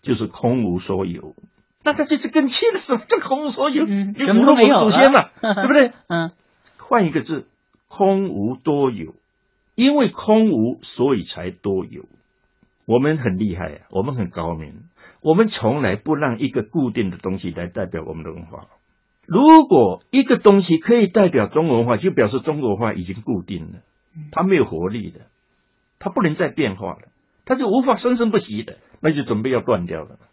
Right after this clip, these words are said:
Speaker 1: 这是我们非常高明的地方。样样都是中华文化，就没有一样东西可以完全来代表中华文化。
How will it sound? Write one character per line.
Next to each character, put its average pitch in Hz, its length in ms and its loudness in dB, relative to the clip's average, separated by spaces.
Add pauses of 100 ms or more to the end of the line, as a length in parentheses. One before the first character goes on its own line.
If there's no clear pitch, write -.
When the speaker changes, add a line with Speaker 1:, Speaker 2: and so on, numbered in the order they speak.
(680)
Speaker 1:
这 240 100 -4
是 185 100 -4
我 117 80 0
们 135 100 -4
非 139 120 -4
常 90 140 -6
高 73 140 -12
明 78 140 -18
的 - 60 -20
地 - 40 -20
方。 - 100 -20 (680)
样 175 360 4
样 135 340 0
都 123 220 -6
是 117 280 -6
中 113 320 -4
华 85 240 -6
文 90 240 -8
化， 90 360 -6
就 160 340 0
没 113 360 0
有 120 220 0
一 131 160 -6
样 113 240 -4
东 107 220 -4
西 101 260 -10
可 - 240 -8
以 87 220 -8 (160)
完 156 340 0
全 110 240 -6
来 104 140 -4
代 110 200 -4
表 87 140 -10
中 87 160 -10
华 78 120 -12
文 76 140 -16
化。 76 140 -20